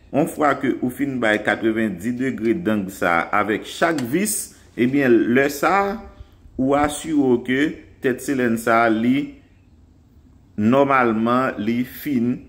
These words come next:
chita nan plas li la. Li fin vise, ou pral gen pou s-, pou asanble lòt bagay. Men sa ki rele sere tèt selèn nan, oubyen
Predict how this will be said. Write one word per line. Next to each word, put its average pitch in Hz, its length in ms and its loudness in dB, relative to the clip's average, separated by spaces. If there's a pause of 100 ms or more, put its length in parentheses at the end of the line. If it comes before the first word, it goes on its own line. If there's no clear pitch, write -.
(280)
chita 120 480 0
nan 110 200 0
plas 110 380 0
li 80 200 -8 (120)
la. 104 340 0
Li 113 160 -2
fin 110 260 -4
vise, 120 560 -4 (160)
ou 104 180 -6
pral 123 300 4
gen 135 260 -2
pou 139 160 -2
s-, - 160 -12 (120)
pou 143 220 0
asanble 135 520 2
lòt 113 280 4
bagay. 113 520 2 (340)
Men 156 460 -2 (1300)
sa 127 540 0
ki 147 180 -2
rele 131 420 2
sere 120 560 0
tèt 110 220 -2
selèn 107 360 0
nan, 101 200 -2
oubyen 107 380 -4